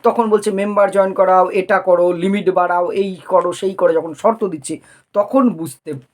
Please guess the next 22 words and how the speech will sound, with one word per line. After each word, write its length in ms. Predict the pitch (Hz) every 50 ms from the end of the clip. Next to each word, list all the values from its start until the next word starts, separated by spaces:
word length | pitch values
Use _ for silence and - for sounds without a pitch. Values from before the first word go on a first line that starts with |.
| _ _
পারবেন 460 | - 123 123 123 110 120 120 110 110
যে 420 | 104 95 98 117 151 233 339 359 359 _ _ _ _ _ _ _ _ _ _ _ -
আপনার 520 | - 151 135 - - 151 151 151 143 135
কোথাও 380 | 131 - 139 139 - - 143 135
একটা 240 | 131 127 - - 123
কিন্তু 320 | 127 135 123 - 214 170 135
ঘাবলা 640 | - - - 117 110 107 117 131 160 214 302 - - - _ _ _ _ _ _
হচ্ছে। 640 | - - 160 151 131 _ _ - - - 127 107 120 _ _ _ -
আর 260 | - 190 196 190 160
যে 180 | 131 - 240 233 -
অ্যাপটা 380 | - 202 208 - _ _ - 180
আপনি 380 | 147 - - 143 139 127 123 - _ _ _ _ _ _ _ _ _ _ _ _ _ _
ইনভেস্ট 380 | - 180 185 151 139 156 139 _
করতে 280 | - 170 165 - - -
যাচ্ছে, 220 | 131 123 - -
সেই 160 | - - 165
অ্যাপটার 240 | - 170 - - 190
ট্রান্সপারেন্সিটা 960 | - _ _ _ _ - 175 220 226 220 - 226 220 226 220 220 - - - 113
দেখুন, 240 | - 135 - 117
কতটা 380 | 120 - - 226 220 262 247 247
স্বচ্ছ 360 | 247 - 220 190 - - -
সেই 220 | 131 - 127 120